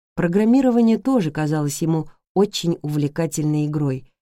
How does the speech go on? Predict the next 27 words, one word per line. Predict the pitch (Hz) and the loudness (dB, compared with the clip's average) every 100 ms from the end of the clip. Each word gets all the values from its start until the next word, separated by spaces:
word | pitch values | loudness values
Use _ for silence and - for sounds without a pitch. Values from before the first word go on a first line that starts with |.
| _ | _
и | - 180 | 2 4
он | 185 185 | 6 4
играл | 180 190 214 | 4 2 0
в | 202 | -2
нее | 156 151 143 | -2 -2 -4
самозабвенно. | - 196 202 180 180 151 135 131 127 123 - _ _ _ _ _ - | -2 0 0 0 -2 -4 -4 -4 -4 -10 -14 _ _ _ _ _ -8
Геймерский | 147 175 170 165 151 - 156 | 0 2 2 0 -2 -6 -8
клуб, | 156 214 208 - _ _ | -4 -2 -2 -6 _ _
в | _ | _
который | 160 160 170 160 | -8 -4 -2 0
он | 160 160 | 0 0
начал | 151 - 160 | -2 -4 -6
ходить, | - 170 143 - - _ _ | -4 -4 -4 -8 -20 _ _
благо | 156 196 208 160 | 0 2 2 0
тот | 151 | -2
был | 151 160 | -4 -4
в | 147 | -4
подвальчике | - 160 160 147 - - | -6 -4 -2 -4 -8 -10
соседнего | - 156 160 143 143 143 | -8 -8 -6 -4 -4 -2
дома, | 165 202 143 - _ _ _ - | 0 0 -2 -6 _ _ _ -4
принес | 180 185 240 - | 0 2 2 0
ему | 175 151 | 0 0
новых | 151 185 196 | 0 0 0
друзей. | 165 175 143 131 131 _ _ _ _ | 0 -2 -2 -4 -6 _ _ _ _
Кстати, | - - 165 160 175 156 - | -16 -8 -6 -4 -4 -4 -6
приличных | 156 147 180 220 247 240 | -2 0 -2 -2 -4 -2
мальчишек. | 247 247 - - - - | -4 -4 -6 -8 -10 -18